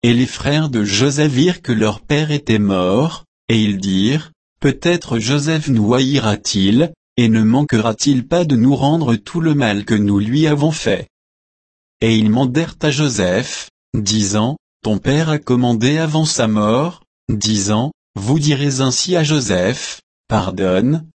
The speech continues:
je te prie, la transgression de tes frères, et leur péché. Car ils t'ont fait du mal.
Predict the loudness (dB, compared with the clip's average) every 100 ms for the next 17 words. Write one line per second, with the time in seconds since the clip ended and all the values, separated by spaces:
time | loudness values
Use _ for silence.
0 | _ -6 -4 -2 -2 -4 -8 -4 -4 -4
1 | _ _ -2 -2 -4 -4 -2 -2 -2 -2
2 | 0 -2 -2 -2 -4 -2 -2 -2 -6 -2
3 | 0 0 -2 -4 -14 _ -2 0 2 0
4 | -2 -2 -2 0 -2 -4 -6 _ _ _
5 | _ _ _ _ _ _ -2 0 2 0
6 | 0 -2 -2 -4 0 0 0 -2 -4 -8